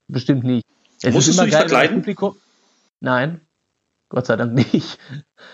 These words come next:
Speaker 1: Aber ich find das, weiß ich nicht, äh, ich fand das auch gut. Also bis jetzt hatte ich nie irgendwie die Auflage, mich da irgendwie zu verkleiden, weil ich glaube, da musst du ja auch ein passendes Outfit dann irgendwie finden, ne? Was zieht man da an?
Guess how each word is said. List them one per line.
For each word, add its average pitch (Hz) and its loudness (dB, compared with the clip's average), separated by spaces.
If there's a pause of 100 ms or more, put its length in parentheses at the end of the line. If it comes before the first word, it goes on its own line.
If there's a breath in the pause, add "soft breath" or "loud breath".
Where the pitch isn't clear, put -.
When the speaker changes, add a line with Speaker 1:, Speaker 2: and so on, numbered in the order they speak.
(120)
Speaker 1:
Aber 143 2
ich 156 -2
find 247 2
das, 226 -2
weiß 247 2
ich 202 0
nicht, 151 -4
äh, 147 -4
ich 147 -6
fand 196 -2
das 185 -2
auch 160 -2
gut. 196 -4
Also 151 -4
bis 151 -6
jetzt 180 -4
hatte 175 2
ich 156 -8
nie 170 -4
irgendwie 156 -4
die 147 -4
Auflage, 147 0
mich 139 -4
da 147 -6
irgendwie 143 -4
zu 135 -8
verkleiden, 135 0 (580 soft breath)
weil 135 2
ich 135 -4
glaube, 156 2 (640)
da - -6
musst 151 2
du 156 2
ja - 4
auch 143 2
ein 131 -8
passendes 151 -2
Outfit 135 -2
dann 110 -2
irgendwie 110 -4
finden, 107 -4
ne? 127 -2
Was 131 -4
zieht - -16
man 120 0
da 117 2
an? 151 -2